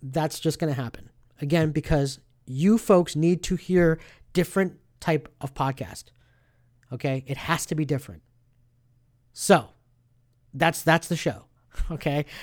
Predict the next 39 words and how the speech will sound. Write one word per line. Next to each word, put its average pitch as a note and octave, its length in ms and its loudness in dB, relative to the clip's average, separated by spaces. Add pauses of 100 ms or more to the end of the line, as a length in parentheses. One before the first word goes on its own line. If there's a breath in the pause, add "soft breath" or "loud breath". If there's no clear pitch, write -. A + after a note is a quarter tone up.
And D#3+ 100 -2
I D#3 40 0
felt G#3 260 6
I G#3 60 6
needed G3 220 6
to E3 60 -6
preface E3+ 340 2
this E3 160 -2
once E3+ 180 -2
again D#3 240 -4
because D3+ 340 -2 (300 loud breath)
I G3+ 80 0
might D4+ 180 4
lose C4 200 4
some A#3+ 120 2
friends G3+ 340 4
over C3 200 0
this. G#2+ 360 -14
And A#3 140 2
that's E4+ 180 4
okay. D#4+ 480 2 (220)
And G3 100 2
if F#3 140 -2
my A#3+ 140 4
friendships A#3+ 520 2
were F#3+ 100 2
based F3+ 320 0
on E3 200 0
those F3 160 0
types E3+ 240 -2
of D3+ 60 -10
things E3+ 280 0
and D3+ 80 -2
me D#3 120 -2
saying E3+ 260 -2
those E3 140 -2
types E3 180 -2
of D#3+ 80 -10
things F3 220 0